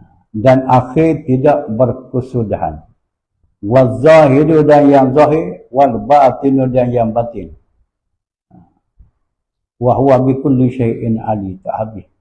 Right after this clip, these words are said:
pengertian dia. Dan setiap sesuatu yang diketahui oleh Tuhan. Jadi syahid kita dari ayat ni, Tuhan membuktikan bahawa dialah yang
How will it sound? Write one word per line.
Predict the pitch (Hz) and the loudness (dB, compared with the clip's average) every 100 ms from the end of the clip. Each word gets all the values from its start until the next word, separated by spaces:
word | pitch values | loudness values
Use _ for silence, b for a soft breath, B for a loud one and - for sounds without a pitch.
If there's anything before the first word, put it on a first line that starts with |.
| 107 | -14
pengertian | 104 101 - 104 90 90 | -12 -12 -12 -8 -8 -8
dia. | 80 - _ _ _ _ _ _ - | -12 -18 _ _ _ _ _ _ -4
Dan | 120 | -2
setiap | - 123 - - 104 | -2 -6 -6 -8 -10
sesuatu | - 113 98 - 127 | -10 -10 -8 -6 -4
yang | 110 101 | -4 -4
diketahui | 95 98 95 98 98 | -8 -12 -10 -10 -10
oleh | 95 - | -12 -14
Tuhan. | - - _ _ _ | -18 -20 _ _ _
Jadi | 113 156 156 | -4 -2 -2
syahid | - 120 156 160 - | 0 0 0 -2 -2
kita | 139 143 123 | -2 0 2
dari | 120 120 | 2 0
ayat | 117 117 123 123 120 | -2 -2 0 0 0
ni, | 151 - - | -2 -4 -6
Tuhan | 127 131 127 | -2 0 0
membuktikan | 127 113 120 - - 143 139 135 120 107 | 0 -4 -8 -10 -8 -6 -2 0 0 -2
bahawa | 113 98 110 143 165 - - _ _ _ _ | -2 -2 0 2 4 2 -4 _ _ _ _
dialah | 104 127 156 165 156 143 123 | -2 0 4 4 4 2 2
yang | 131 131 | 2 0